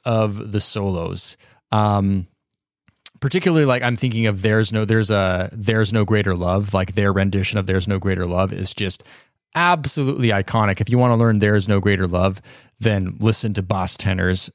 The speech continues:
with Gene Ammons and Sonny Stitt. So that's jazz album number eleven. All right, jazz album number twelve is Hank Mobley's Soul Station.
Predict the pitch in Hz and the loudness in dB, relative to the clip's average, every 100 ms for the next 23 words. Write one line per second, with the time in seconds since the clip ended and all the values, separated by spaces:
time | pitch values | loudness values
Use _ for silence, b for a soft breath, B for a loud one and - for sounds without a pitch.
0 | _ 101 98 - 104 101 104 95 92 87 | _ -2 -2 -2 -2 -2 0 -2 -2 -4
1 | 98 92 95 90 - 92 - 110 98 92 | -6 -6 -6 -8 -8 -8 -4 -2 -2 -4
2 | B B - 123 - 135 120 113 - 104 | B B -2 -2 0 0 2 0 0 0
3 | 101 104 98 - 101 92 90 95 95 95 | 2 0 0 -2 -4 -4 -2 0 0 -4
4 | b b _ - 87 92 90 82 - - | b b _ -8 -4 -4 -4 -6 -10 -16
5 | _ _ _ - 113 107 135 165 151 156 | _ _ _ -2 -2 0 -2 -2 0 2
6 | 143 131 117 - 170 143 123 117 - - | 4 4 2 0 0 0 0 -4 -4 -4
7 | 147 185 - - 135 147 110 98 104 101 | 0 0 0 2 2 2 0 0 0 -2
8 | - b b b - - 151 175 - - | -6 b b b -10 -4 0 0 -2 -6
9 | 98 - 85 - | -8 -4 -4 -6